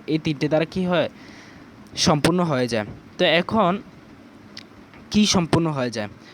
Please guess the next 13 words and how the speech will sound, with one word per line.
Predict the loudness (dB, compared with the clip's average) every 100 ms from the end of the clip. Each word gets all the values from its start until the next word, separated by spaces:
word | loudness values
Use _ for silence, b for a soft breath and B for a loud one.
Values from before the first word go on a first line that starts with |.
| B
অর্থাৎ | -8 -4 -4 -4
একটা | -6 -4 -2
বাক্যের | -2 -4 -4
মধ্যে | -4 0 -2 -2 B B -18 -14 -4
যদি | 0 0
ফেল, | 0 0 2 0
ফাইল, | 0 0 2 2
মাফউল | 0 -2 -2 -4
এই | 0 -2 -2 -6
তিনটি | -2 -2 -2 -2 -2
জিনিসেই | 0 0 0 -2
থাকে, | -2 -2 -4 -4 -14 B B B -4
তাহলে | 0 2